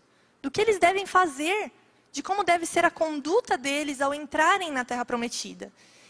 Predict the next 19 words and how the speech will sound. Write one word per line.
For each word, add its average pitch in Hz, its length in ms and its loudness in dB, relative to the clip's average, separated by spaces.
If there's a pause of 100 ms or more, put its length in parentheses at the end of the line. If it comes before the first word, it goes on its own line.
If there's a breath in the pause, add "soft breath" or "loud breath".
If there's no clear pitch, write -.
(140 soft breath)
Então, 330 580 -2 (320 loud breath)
é 302 160 2
um 440 120 -6
sermão 330 520 -2
de 359 160 -8
direcionamento, 392 1160 -4 (1040)
de 294 140 -6
como 494 220 0
eles 403 200 -2
podiam 302 540 -4 (580)
passar 339 400 2
por 294 140 -4
esse 247 220 -2
momento, 226 460 -4
de 214 80 -10
como 359 160 -4
eles 359 120 -4
podiam 302 420 -2
viver. 220 540 -2